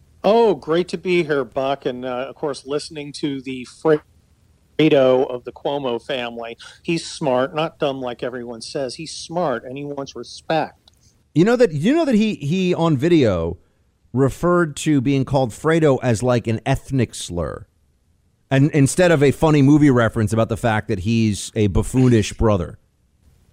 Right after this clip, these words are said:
Speaker 1: Well, if it is an ethnic slur, so what? I mean, did he just, doesn't his whole, whole clip, isn't his whole clip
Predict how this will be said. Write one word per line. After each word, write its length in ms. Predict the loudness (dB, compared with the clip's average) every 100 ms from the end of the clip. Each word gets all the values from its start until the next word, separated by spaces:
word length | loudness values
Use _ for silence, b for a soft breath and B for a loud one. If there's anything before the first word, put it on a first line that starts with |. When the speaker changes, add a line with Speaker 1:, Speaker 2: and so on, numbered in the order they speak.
| -4
Speaker 1:
Well, 440 | 2 2 2 -6 _ _ _ _ _ 0
if 180 | 2 4
it 120 | 4
is 180 | 2 0
an 100 | -6
ethnic 320 | -6 -10 -12
slur, 680 | -16 -20 _ -6 -4 -6 -10 -18
so 280 | -8 -4
what? 380 | -4 -4 -8 -12 _ _ _ _ -6
I 80 |
mean, 260 | -4 -4 -8 -8
did 180 | -8 -8
he 220 | -16 -16
just, 480 | -4 -2 -2 -6 -8
doesn't 320 | -6 -4 -8
his 180 | -8 -6
whole, 180 | -6 -6 _ _ _ _ _ _
whole 100 | -10
clip, 360 | -8 -4 -4 -4
isn't 220 | -6 -6
his 160 | -8 -4
whole 160 | -6
clip 340 | -4 -4 -4